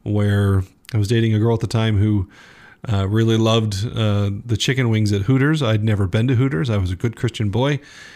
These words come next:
And she actually wanted to go to Hooters for chicken wings. And so,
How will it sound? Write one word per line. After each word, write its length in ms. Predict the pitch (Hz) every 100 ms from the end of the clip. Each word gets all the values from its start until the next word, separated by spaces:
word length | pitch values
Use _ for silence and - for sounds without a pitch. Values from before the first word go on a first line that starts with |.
| - -
And 280 | 107 107
she 380 | 101 - 208 139
actually 300 | 120 120 123
wanted 260 | 113 113 107
to 60 |
go 120 | 110 107
to 80 |
Hooters 320 | 104 139 117 104
for 120 | 110
chicken 280 | - 139 104
wings. 300 | 107 117 - - - - _
And 180 | 123 101
so, 540 | - 120 110 110 101